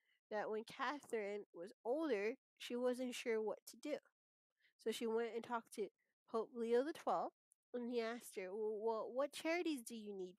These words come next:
for me to donate? I have lots of money. Who can I help out?" But Pope Leo was like, "No, Catherine, why don't you come and become a missionary? Go out and help people by doing an example instead of just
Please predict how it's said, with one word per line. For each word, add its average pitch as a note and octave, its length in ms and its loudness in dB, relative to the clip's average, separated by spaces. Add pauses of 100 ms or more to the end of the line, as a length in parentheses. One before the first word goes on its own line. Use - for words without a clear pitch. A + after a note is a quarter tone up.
for F#3 140 -4
me F3+ 140 -4
to E3+ 80 -6
donate? E3+ 420 -4 (180)
I G#3+ 60 -8
have B3+ 240 0
lots C4+ 460 2
of C4+ 80 2
money. F3 280 0 (220)
Who B3 120 -4
can C4 200 0
I B3 80 2
help B3+ 300 0
out?" F4 260 4 (1400)
But A3+ 120 -2
Pope C4 280 2
Leo D4 260 6
was A#3 220 4
like, G#3+ 180 4 (220)
"No, C4 240 0 (160)
Catherine, A#3 500 -2
why A#3 400 2
don't E4 240 0
you D4 140 0
come A#3+ 260 0
and A#3+ 160 -4
become A#3 300 -4
a G#3+ 80 -2
missionary? G3+ 640 -4 (480)
Go B3 200 6 (120)
out B3+ 240 6 (100)
and A3+ 160 2
help - 440 -2
people - 460 -16 (160)
by A#3 120 -10
doing A#3 520 -4
an G3+ 120 -2
example G3 720 -6
instead A3+ 420 0
of G#3+ 220 4
just G3+ 460 0